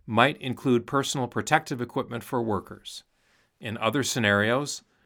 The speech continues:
cultural shifts include broadening testing for animal-spread diseases and even changing funerary practices for people who have died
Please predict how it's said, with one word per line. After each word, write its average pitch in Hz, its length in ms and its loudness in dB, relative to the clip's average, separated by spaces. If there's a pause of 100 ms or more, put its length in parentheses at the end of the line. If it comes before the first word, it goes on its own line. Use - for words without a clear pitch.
(680)
cultural 135 460 -2
shifts 135 420 2
include 120 760 0
broadening 117 560 6
testing 120 680 -2
for - 380 -4
animal-spread 120 720 2
diseases 98 680 -4 (460)
and 117 180 -4
even 156 440 -2
changing 127 580 -2
funerary 110 600 0
practices 90 800 -2 (320)
for 110 200 -2
people 127 320 -2
who 117 120 -2
have 104 180 -2
died 104 440 4